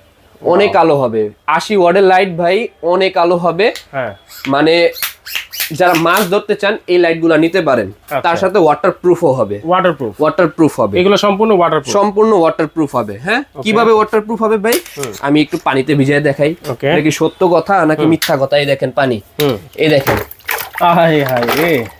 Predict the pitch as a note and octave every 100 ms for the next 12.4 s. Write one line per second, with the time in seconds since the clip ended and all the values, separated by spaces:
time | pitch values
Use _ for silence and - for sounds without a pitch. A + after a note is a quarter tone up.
0 | - - F3+ G3 G3 E3 C#3 D3 C#3 B2
1 | A#2 - - F3+ F3+ F3+ G3 G3+ F#3 F#3+
2 | D3 D#3 C3+ C3 B2+ A#2+ A2+ G2+ G2+ -
3 | C3+ C3+ A#2 A2 - G3 G#3+ B3 B3+ B3
4 | F#3+ F3+ G3 A3 A3 A3+ A3 F#3+ E3+ -
5 | F3+ - C#3+ A2 D#3+ E3 F#3+ E3+ D#3+ D#3
6 | A#3 D#3+ E3 G3+ F3+ D3 C#3+ C#3+ E3 G#3
7 | D#3+ F3 E3+ A3 A#3 A3+ E3+ A3+ A#3+ C#3+
8 | A2+ C#3+ E3 F3+ - G#3+ F#3 D3 A#2+ A3+
9 | B3 B3+ G#3+ A3 G#3 D3+ G2 - _ -
10 | F3+ G3+ G3+ A#3+ B3 B3 A#3 D3+ A#2 F3
11 | E3+ C#3 G2+ _ _ _ D#3+ G3+ F#3 A#3
12 | B3 C4+ C#4+ A3+